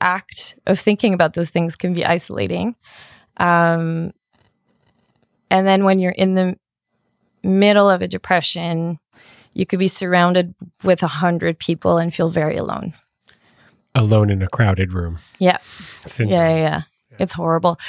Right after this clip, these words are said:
Speaker 1: I mean, you feel alone because you're just so deep down into your own mind. And I mean, brains are awesome, but they can really be a torturous place as well.
Speaker 2: So,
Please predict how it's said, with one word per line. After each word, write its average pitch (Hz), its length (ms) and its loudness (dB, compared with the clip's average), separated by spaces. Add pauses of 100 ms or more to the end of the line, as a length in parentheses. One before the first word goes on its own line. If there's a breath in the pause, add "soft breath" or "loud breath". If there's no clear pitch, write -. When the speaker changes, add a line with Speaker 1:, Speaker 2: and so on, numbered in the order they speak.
(160 loud breath)
Speaker 1:
I 185 100 4
mean, 196 120 6
you 202 120 4
feel 220 300 2
alone 196 560 2
because - 800 -4 (420)
you're 175 180 0
just - 380 0
so 175 340 4
deep 170 360 -2
down 170 280 0
into 165 320 -4
your 170 340 0
own 165 380 0
mind. 165 640 -4 (1080 soft breath)
And 175 180 4
I 175 60 6
mean, 170 320 4
brains 185 360 2
are - 120 2
awesome, 190 420 0
but 170 140 0
they 180 100 0
can 175 220 2
really 170 520 2 (520)
be 175 140 2
a 175 100 2
torturous 170 540 -2
place - 280 -2
as 165 140 -8
well. 175 220 -2 (840)
Speaker 2:
So, 120 520 0